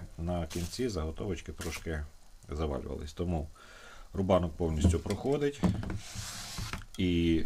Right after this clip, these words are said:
заготовка рівна на всій протяжності. Крім такого пристосування для калібрування, я використовую інше пристосування. Е,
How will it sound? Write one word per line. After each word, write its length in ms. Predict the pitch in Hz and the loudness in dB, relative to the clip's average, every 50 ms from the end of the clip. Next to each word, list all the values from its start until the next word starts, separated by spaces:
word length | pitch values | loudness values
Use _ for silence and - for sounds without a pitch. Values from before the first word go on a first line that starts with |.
| - - | 6 8
заготовка 640 | 80 - - 87 87 - - 110 107 98 95 98 | 12 12 12 12 12 10 6 8 8 8 8 8
рівна 460 | 87 - - - 90 85 82 78 73 73 - - - - | 12 12 12 10 10 6 4 4 2 0 -4 -6 -8 -6
на 320 | 78 85 90 95 92 90 87 | -2 0 0 2 2 2 0
всій 560 | 80 - - - - 90 87 85 80 78 76 - - - - - - - - - - - - - - | -2 -4 -4 -4 0 0 2 2 2 2 0 -6 -10 -16 -18 -18 -18 -16 -14 -14 -12 -12 -12 -12 -6
протяжності. 640 | - 95 82 - 78 71 65 69 69 65 - - - - - - - - - - - - - - - - - - - - - - - - - - 87 - | -2 -2 -2 0 0 -2 -2 -2 -4 -6 -8 -12 -14 -14 -14 -16 -16 -16 -16 -16 -16 -18 -18 -18 -18 -18 -14 -12 -12 -10 -8 -6 0 0 2 2 2 2
Крім 220 | - 117 120 113 | 2 2 2 2
такого 260 | - 101 - 101 95 | 2 2 4 4 4
пристосування 720 | - - 85 - - 80 - - 90 95 107 113 107 101 90 | 4 2 -4 -4 -4 -4 -2 0 4 6 6 8 8 8 10
для 120 | 82 85 | 8 8
калібрування, 760 | 80 - 82 82 85 80 82 87 87 90 90 82 78 73 69 69 - - - - - - - | 6 6 4 4 4 6 6 6 8 10 8 8 8 4 2 0 -2 -4 -6 -8 -8 -6 -4
я 100 | 78 87 | -2 -2
використовую 640 | 87 82 - - 78 80 - - 101 98 98 92 87 | -2 -2 -2 -4 -6 -4 -2 0 0 2 2 2 2
інше 340 | 87 92 92 82 76 - 78 | 2 0 -2 -2 -2 -6 -8
пристосування. 760 | - - - - - - - 69 69 71 71 67 - - - - - - - - - - - - - - - - - - - - - - - - - - - | -8 -8 -4 -2 -2 -2 -2 -4 -6 -4 -4 -4 -6 -8 -10 -10 -10 -12 -12 -12 -12 -10 -10 -12 -12 -12 -12 -14 -12 -12 -12 -12 -12 -14 -14 -12 -8 -4 -2
Е, 220 | 80 80 80 80 | 0 2 2 2